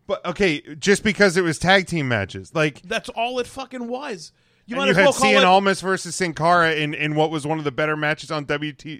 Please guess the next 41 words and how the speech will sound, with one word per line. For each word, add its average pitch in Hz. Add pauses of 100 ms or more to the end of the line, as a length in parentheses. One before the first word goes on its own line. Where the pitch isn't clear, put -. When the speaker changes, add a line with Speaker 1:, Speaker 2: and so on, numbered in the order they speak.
Speaker 1:
W 151
W 151
E 147
T 143
V 143 (220)
in 139
probably 147
the 139
last 135
month. 123 (320)
That 151
match 160
was 156
fantastic. 131 (500)
All 156
I 190
hear 185
from, 170 (320)
and, 160
and 175
I've 170
missed, 175 (420)
I've, 151
I've 143
missed 160
some 160
things 151
over 143
the 131
past 143
month, 139
month 139
and 135
a 123
half, 123 (320)
and 143
all 160
I 160
heard 165
is 139
about, 139